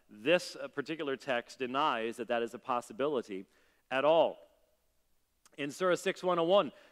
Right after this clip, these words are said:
they make the ji-, I'm sorry, six one hundred, "They make the jinn partners unto God," jinn as in genie. You, the, the, the Muslims believe that there are these thing-, these creatures called jinn. Um, they are sma-, they are, they are,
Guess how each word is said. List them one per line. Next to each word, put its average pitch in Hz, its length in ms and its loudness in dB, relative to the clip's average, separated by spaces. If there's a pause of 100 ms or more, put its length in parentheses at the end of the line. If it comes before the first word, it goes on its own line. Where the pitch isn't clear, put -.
(120)
they 170 200 6
make 196 360 0
the 165 120 0
ji-, 120 260 -4
I'm 143 120 -4
sorry, 127 260 -2
six - 260 -10
one 143 160 -6
hundred, 120 300 -4 (280)
"They 160 220 4
make 196 280 0
the 160 120 0
jinn 165 460 0
partners 208 580 4
unto 139 240 -4
God," 107 380 -2 (360)
jinn 131 320 -2
as 104 160 -4
in 113 180 -8
genie. 160 400 -10 (180)
You, 110 220 -10 (180)
the, 110 160 -6
the, 113 260 -12
the 117 100 -6
Muslims 156 400 -4
believe 139 360 -2
that 123 100 -10
there 127 140 0
are 120 40 -2
these 120 200 -4
thing-, 135 260 -8
these 120 220 -8
creatures 151 400 -8
called 113 260 -2
jinn. 139 380 -8 (580)
Um, 113 600 0
they 127 180 4
are 117 360 4
sma-, - 280 -2 (100)
they 135 140 2
are, 127 160 2
they 123 140 -2
are, 113 200 -2